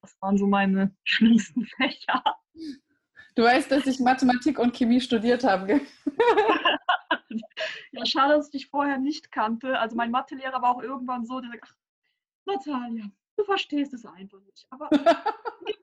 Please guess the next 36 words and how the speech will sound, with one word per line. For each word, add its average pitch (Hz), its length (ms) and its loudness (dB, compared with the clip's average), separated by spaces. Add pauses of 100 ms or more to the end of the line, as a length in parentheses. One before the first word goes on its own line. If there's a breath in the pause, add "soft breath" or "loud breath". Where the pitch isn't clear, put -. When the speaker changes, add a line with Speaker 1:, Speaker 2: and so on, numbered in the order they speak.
Speaker 1:
dir 403 80 -10
so 427 100 -4
viel 480 280 -8
Mühe, 453 100 -4 (140)
ich - 160 -10
gebe 440 160 -6
dir - 180 -4
einfach 349 220 -4
deine 294 220 -2
sechs 247 220 -12 (140)
Punkte 381 680 -12
und 302 280 -8 (240)
alles 330 360 -4
gut. 226 220 -12
Dann 269 100 -8
hast 320 180 -8
du 277 60 -14
deine 285 240 -4
Abitur 311 460 -10 (200)
und 294 180 -2 (200)
die 277 180 -4
Welt 269 240 -2
ist 302 140 -2
in 240 100 -8
Ordnung.“ 214 520 -4 (500)
Speaker 2:
Oh, 226 140 -2
das 277 160 -6
ist 285 100 -8
so 285 120 -10
traurig. 233 800 0
Es - 220 -12
soll 233 320 0
mehr 226 400 2
gute 226 300 -6
Mathematiklehrer 202 880 -6
geben. 185 480 -10